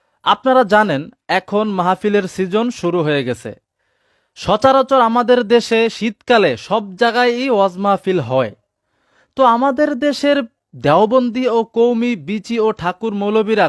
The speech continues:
কথায় কথায় বলে যে, যেই আমল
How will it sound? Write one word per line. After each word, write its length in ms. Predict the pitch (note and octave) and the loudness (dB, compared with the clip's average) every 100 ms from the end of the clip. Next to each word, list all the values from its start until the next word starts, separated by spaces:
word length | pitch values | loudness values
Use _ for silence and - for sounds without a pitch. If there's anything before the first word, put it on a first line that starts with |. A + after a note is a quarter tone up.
| - | 0
কথায় 440 | G#3+ - A#3+ C4 C4+ | -4 0 2 2 2
কথায় 460 | B3+ B3+ B3 B3 | -2 0 0 0
বলে 340 | F#3+ A3 F3+ E3 - _ | 2 2 2 -2 -6 _
যে, 220 | C#3 F#3 F#3+ F#3 C#4 B2 A2+ | -4 0 0 -2 -8 -20 -2
যেই 280 | F3 B3 C#4 - | 2 4 2 -2
আমল 320 | A3+ A#3 | -2 0